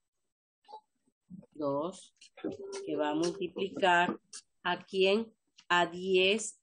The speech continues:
a la menos nueve. Diez a la menos nueve. Y en el denominador voy a colocar el de K S. K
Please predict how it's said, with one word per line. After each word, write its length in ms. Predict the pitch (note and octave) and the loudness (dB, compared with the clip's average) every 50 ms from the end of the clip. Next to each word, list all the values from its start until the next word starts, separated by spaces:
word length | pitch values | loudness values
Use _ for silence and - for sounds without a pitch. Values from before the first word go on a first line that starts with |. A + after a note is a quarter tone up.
| _ | _
a 160 | - E3+ E3+ | 0 2 4
la 160 | E3+ E3 D#3 D#3 | 4 2 2 2
menos 580 | E3+ F3 F3+ F#3 F3+ F3+ F#3 F#3 F3+ - - | 2 2 2 2 2 2 2 0 -2 -4 -4
nueve. 680 | G3+ G#3 G#3+ A3 A3+ A3+ A3+ G#3+ G3 D3+ C3+ C3 C#3 - _ _ _ _ _ _ _ _ _ _ _ _ _ _ _ _ | -2 0 2 4 4 6 6 6 4 4 0 -4 -6 -8 _ _ _ _ _ _ _ _ _ _ _ _ _ _ _ _
Diez 680 | E3 D#3+ E3 E3 E3 E3 E3 F3 F#3 F#3 - - - _ - | -12 -6 -2 2 2 4 4 4 2 0 -2 -6 -8 _ -4
a 120 | D3+ D3+ | -2 -2
la 200 | D3 C#3+ C#3+ C#3+ | -2 -2 -2 -2
menos 720 | D3 D3+ D#3+ D#3+ D#3+ D#3 D#3 D#3+ E3+ G3 G#3+ G3+ - - _ _ | -2 0 0 0 0 0 0 0 0 0 -2 -4 -8 -14 _ _
nueve. 760 | G#3+ D#3+ D#3 D#3+ D#3+ D#3+ D3+ D3 C#3 C3 B2+ C3 C3+ C#3 - _ _ _ _ _ _ _ _ _ _ _ _ _ _ _ _ _ _ _ _ _ _ _ | -10 -6 -4 -4 -2 -2 -2 -2 -2 -4 -4 -6 -6 -8 -12 _ _ _ _ _ _ _ _ _ _ _ _ _ _ _ _ _ _ _ _ _ _ _
Y 340 | - A3+ A3+ A3+ G3+ - - - | 0 2 2 2 2 0 -2 0
en 200 | G3 F#3+ F#3+ F#3 | 2 4 4 4
el 180 | F3 E3+ E3 | 4 4 4
denominador 1080 | E3+ F#3+ G3 F#3+ F#3+ F#3+ F#3+ G3 G3 G3 G3+ G3 F#3+ F#3+ F#3 F3+ E3+ F3 F3 E3+ - - | 4 4 4 4 4 4 4 4 4 4 4 2 2 2 2 2 2 0 0 -2 -6 -10
voy 340 | - D#3 E3 D#3+ D#3 D#3 E3 | -8 -4 -2 -2 0 0 0
a 140 | D#3 D#3 - | -2 -2 -2
colocar 720 | - F3 E3+ F3+ F3+ F3+ - - E3+ E3 E3 E3+ E3+ - - - _ _ _ _ _ _ _ _ _ - | -2 0 0 0 0 -2 -4 -2 0 2 2 2 0 -4 -10 -20 _ _ _ _ _ _ _ _ _ -4
el 300 | F#3 F#3 F#3 F#3 E3+ E3 | 0 0 2 2 2 0
de 180 | F3+ F3 F3 | 0 0 -2
K 260 | - - F3+ F3 F3+ F#3 | 0 2 4 4 6 6
S. 480 | G3 F#3+ F#3 F#3 - - C3 - - _ | 4 4 4 2 -2 -2 -4 -6 -10 _
K 420 | _ F3 E3 D#3+ E3+ F#3+ F#3+ - | _ 0 2 2 2 2 -2 -6